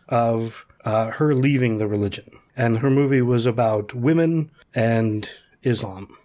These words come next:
So, I don't know. I, I,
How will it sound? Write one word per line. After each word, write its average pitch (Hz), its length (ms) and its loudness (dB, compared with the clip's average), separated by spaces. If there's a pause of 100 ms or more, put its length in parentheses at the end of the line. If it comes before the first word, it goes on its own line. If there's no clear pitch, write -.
(160)
So, 135 560 -2 (400)
I 139 100 0
don't 131 120 0
know. 98 160 -4 (180)
I, 131 180 0
I, 139 320 0